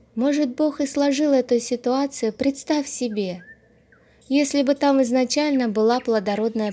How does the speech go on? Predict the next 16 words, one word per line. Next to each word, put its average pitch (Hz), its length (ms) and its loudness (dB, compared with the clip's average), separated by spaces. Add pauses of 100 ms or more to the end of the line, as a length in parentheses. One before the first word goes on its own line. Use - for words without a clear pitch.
почва, 185 480 -8 (760)
то 196 120 -6
эти 202 340 -2
места 254 440 0
не 269 140 2
достались 277 640 -2
бы 196 120 -2
этим 196 360 -2
людям. 190 500 0 (1160)
Может, 233 420 0
именно 240 460 0
Бог 214 540 4 (280)
все - 240 2
так 277 320 -2
и 269 60 2
устроил. 269 800 2